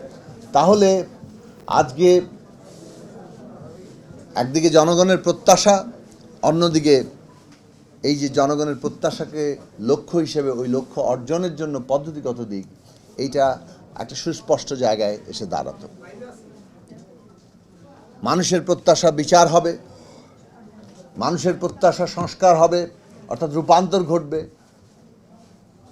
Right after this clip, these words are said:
এবং মানুষের প্রত্যাশা যে তারা এই কাজের মধ্যে সক্রিয়ভাবে অংশ নিতে পারবে।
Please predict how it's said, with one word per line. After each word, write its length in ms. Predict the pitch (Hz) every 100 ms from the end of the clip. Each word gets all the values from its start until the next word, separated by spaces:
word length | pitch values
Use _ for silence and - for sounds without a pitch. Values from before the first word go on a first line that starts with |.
| - -
এবং 160 | 139 170 160
মানুষের 380 | 151 151 156
প্রত্যাশা 540 | 123 147 120 156 - 117 98 _ - - - -
যে 100 | 117 -
তারা 280 | 139 160 202 196
এই 140 | 160
কাজের 340 | 151 147 143
মধ্যে 360 | 139 127 117 117 107 - -
সক্রিয়ভাবে 600 | - 135 - 131 113 110
অংশ 220 | 98 104 -
নিতে 240 | 92 -
পারবে। 300 | 269 - -